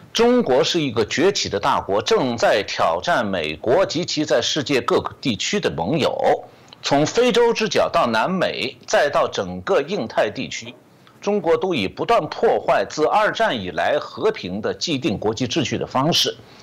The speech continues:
宣称自己的影响力不断增加。那么接下来我再向各位报告一下，二月十九号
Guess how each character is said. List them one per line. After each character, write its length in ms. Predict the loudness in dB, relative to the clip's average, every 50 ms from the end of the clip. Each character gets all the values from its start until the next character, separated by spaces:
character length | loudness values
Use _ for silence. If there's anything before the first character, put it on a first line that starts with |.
| -18 -10 -4
宣 300 | 0 2 4 4 4 4
称 200 | 2 2 0 0
自 160 | 0 0 0
己 140 | 0 0 -2
的 80 | -2 -2
影 180 | -2 -2 -2
响 200 | -2 -2 -4 -4
力 100 | -4 -4
不 100 | -6 -6
断 160 | -4 -4 -6
增 160 | -6 -6 -10 -6
加。 220 | -2 -2 -2 -2 -4 -10 -20 -20 -20 -20 _ _ _ _ _ _ _ _ _ _ _ _ _ -20 -20 -8
那 80 | -2 0
么 100 | 0 0
接 140 | 2 0 2
下 140 | 2 2 2
来 100 | 4 2
我 140 | 2 2
再 160 | 0 0 -2 -2
向 180 | -4 -6 -6
各 120 | -4 -2 -2
位 140 | -2 -2 -4 -6 -12 _ _ _ _ _
报 140 | 0 0 2
告 200 | 2 2 0 0
一 80 | -2
下， 160 | -4 -8 -8 -10 -10 -12 -20 -20 -20 -20 -20 _ -20 -20 -20 -20 -20 -20 -20 -12 _
二 160 | 0 2 2
月 80 | 2 2
十 160 | 0 -2 -4
九 240 | -6 -6 -8 -8 -8
号 220 | -10 -10 -12 -12